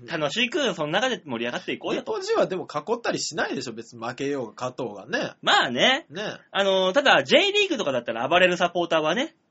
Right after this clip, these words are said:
Speaker 2: 多いっていう話だけど、まだまだ。
Speaker 1: へえ。
Speaker 2: そう、なんか相手チームのさ、バス囲んじゃったりとかさ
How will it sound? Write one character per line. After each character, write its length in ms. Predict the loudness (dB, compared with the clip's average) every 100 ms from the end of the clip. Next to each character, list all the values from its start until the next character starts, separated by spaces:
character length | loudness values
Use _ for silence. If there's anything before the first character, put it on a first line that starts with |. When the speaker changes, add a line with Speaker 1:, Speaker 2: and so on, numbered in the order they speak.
| _
Speaker 2:
多 220 | 0 2
い 80 | 2
っ 40 | 0
て 80 | -4
い 20 |
う 40 |
話 260 | -2 -6 -6
だ 80 | -8
け 60 |
ど、 60 | -8
ま 140 | -8
だ 80 | -8
ま 100 | -8
だ。 80 | -6
Speaker 1:
へ 40 |
え。 960 | -4 -2 -2 0 0 0 0 0 -2 -2
Speaker 2:
そ 500 | -4 -2 -2 -4 -6
う、 0 |
な 140 | -4
ん 20 | -2
か 120 | 2
相 160 | 2
手 80 | 2
チ 160 | 2 2
ー 80 | 2
ム 40 |
の 100 | 0
さ、 340 | 2 2 2 2
バ 140 | 0
ス 140 | 0
囲 280 | -10 -4 -2
ん 40 | -2
じ 60 |
ゃ 40 | -2
っ 40 |
た 80 | -4
り 100 | -4
と 80 | -8
か 100 | -4
さ 340 | -4 -4